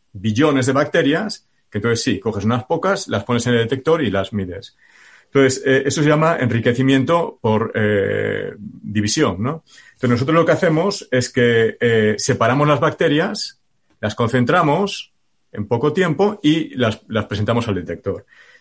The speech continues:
Y para hacer esto lo que hacemos es que, eh, eh, utilizamos, pues, una propiedad de las bacterias, y es que normalmente son, eh, móviles, ¿no? Son capaces de moverse.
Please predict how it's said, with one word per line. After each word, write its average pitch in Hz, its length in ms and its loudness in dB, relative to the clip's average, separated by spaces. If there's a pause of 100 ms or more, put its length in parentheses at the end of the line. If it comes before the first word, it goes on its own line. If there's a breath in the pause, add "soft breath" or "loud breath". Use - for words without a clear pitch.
(100)
Y 110 100 -4
para 120 180 4
hacer 160 160 2
esto 165 160 0
lo 160 100 4
que 156 60 4
hacemos 156 280 2
es 139 100 -4
que, 113 360 2
eh, 101 800 0
eh, 95 360 -2 (280)
utilizamos, 123 480 0
pues, 113 180 -2
una 147 140 2
propiedad 120 260 4
de 120 80 4
las 107 140 2
bacterias, 107 680 -2 (400 soft breath)
y 120 120 0
es 120 120 -2
que 110 480 2
normalmente 127 380 2
son, 139 340 0
eh, 101 500 0
móviles, 110 520 0
¿no? 120 80 -2
Son 117 120 -4
capaces 123 300 2
de 123 60 2
moverse. 123 580 0